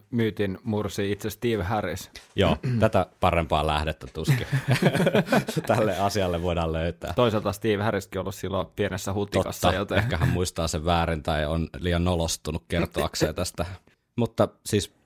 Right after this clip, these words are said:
Speaker 2: hyvä myytti siinä, että tässähän oli aika paljon totuutta. Mon-, moni asia oli niin kuin totta, että sitten oli vaan pieni semmoinen mauste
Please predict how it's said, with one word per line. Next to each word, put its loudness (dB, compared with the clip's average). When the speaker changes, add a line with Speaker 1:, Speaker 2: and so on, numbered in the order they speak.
Speaker 2:
hyvä 2
myytti 2
siinä, 2
että -4
tässähän -2
oli 2
aika 0
paljon 2
totuutta. -2
Mon-, -2
moni 0
asia -2
oli -2
niin -2
kuin -8
totta, -6
että -12
sitten -12
oli -8
vaan -4
pieni -4
semmoinen -8
mauste -2